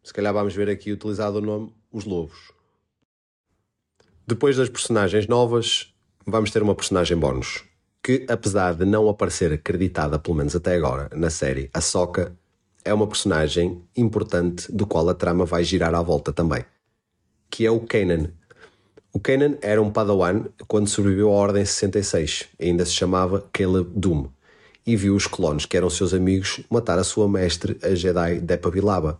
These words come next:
que se sacrificou para o proteger. Kanan nunca se perdoou por não a ter salvo.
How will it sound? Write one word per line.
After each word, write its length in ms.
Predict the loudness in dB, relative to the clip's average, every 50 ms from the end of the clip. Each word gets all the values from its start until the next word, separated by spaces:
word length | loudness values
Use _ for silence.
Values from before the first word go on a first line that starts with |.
| -14 -10 _
que 60 | -4
se 60 | -4
sacrificou 580 | -2 -2 -2 -2 -2 -2 -2 -2 -2 0 0 0
para 160 | 0 2 0
o 40 | 0
proteger. 520 | 0 0 -2 -2 0 0 0 -2 -2 -6 -16 _ _ _ _ _ _ _ _ _ _
Kanan 260 | -2 0 2 2 2
nunca 380 | 4 2 2 0 0 0 -2 -2
se 120 | -2 -4
perdoou 680 | -2 -2 0 2 2 2 4 4 4 2 0 -4 -10 _ _ _ _ _
por 120 | -2 2
não 140 | 2 4 2
a 60 | 2
ter 120 | 2 -2
salvo. 400 | -2 -2 -2 -2 -2 -4 -6 -12